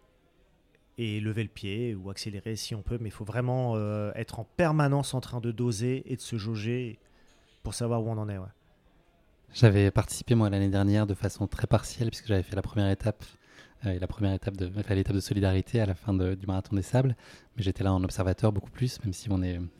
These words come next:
Speaker 2: difficilement observateur. C'est tellement poignant de vivre ce, ce Marathon des Sables de l'intérieur. On s'attache tellement, euh, aux coureurs et à ce qu'ils vivent.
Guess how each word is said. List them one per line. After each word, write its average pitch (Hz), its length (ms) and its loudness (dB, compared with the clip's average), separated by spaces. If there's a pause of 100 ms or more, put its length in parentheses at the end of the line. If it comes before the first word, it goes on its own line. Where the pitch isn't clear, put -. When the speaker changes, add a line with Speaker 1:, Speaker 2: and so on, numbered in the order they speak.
(120)
Speaker 2:
difficilement - 380 2
observateur. 98 520 2
C'est - 140 -4
tellement 95 240 0
poignant 107 420 4
de 95 80 -2
vivre 95 240 -6
ce, 104 220 -6
ce 101 100 -6
Marathon 95 260 -2
des 101 80 4
Sables 101 220 0
de 101 60 4
l'intérieur. 98 400 2
On 95 40 4
s'attache 95 320 -4
tellement, 101 420 2
euh, - 20 0 (500)
aux 107 80 0
coureurs 104 500 2 (140)
et 95 140 4
à 90 100 0
ce - 80 -8
qu'ils 95 140 -6
vivent. 107 280 2